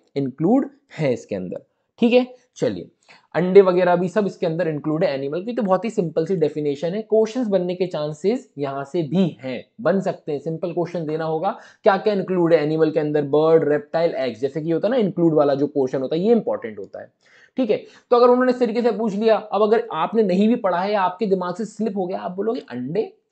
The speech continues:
अंडे एनिमल कहाँ हुए? जब निकलेगा तब होगा ना।" ये तो वही वाली बात हो गई कि मुर्गी आई पहले या अंडा। ठीक है, तो कंफ्यूज जाते हैं हमेशा कि नहीं पहले अंडा आया मुर्गी आई, है ना? बचपन में ये सवाल काफी पूछा जाता था कि भाई बताओ पहले मुर्गी आई या अंडा।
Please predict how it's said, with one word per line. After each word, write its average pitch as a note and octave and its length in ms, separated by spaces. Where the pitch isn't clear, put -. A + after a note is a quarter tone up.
अंडे D3 280
एनिमल A#3 320
कहाँ E3+ 240
हुए? F3 320
जब E3+ 200
निकलेगा G#3 380
तब A3 220
होगा E3 200
ना।" A3 100
ये A#3 120
तो G#3+ 60
वही G3 140
वाली G#3 160
बात F#3+ 200
हो G3+ 80
गई C4 140
कि C4+ 60
मुर्गी G3 440
आई A3+ 180
पहले F#3+ 340
या B3 140
अंडा। F3+ 380
ठीक B3 160
है, - 180
तो A#3+ 80
कंफ्यूज A#3 380
जाते G3+ 240
हैं G3+ 80
हमेशा F3+ 200
कि F#3+ 140
नहीं G#3 120
पहले G3 220
अंडा F#3+ 240
आया F#3 180
मुर्गी F3+ 340
आई, F3 200
है F#3+ 60
ना? B3 80
बचपन F#3+ 320
में G3+ 120
ये G3 80
सवाल F#3+ 280
काफी F#3 220
पूछा G3 220
जाता F3+ 240
था E3+ 280
कि E3+ 60
भाई E3+ 160
बताओ F3 340
पहले E3+ 200
मुर्गी E3 320
आई E3+ 120
या E3+ 120
अंडा। D#3+ 240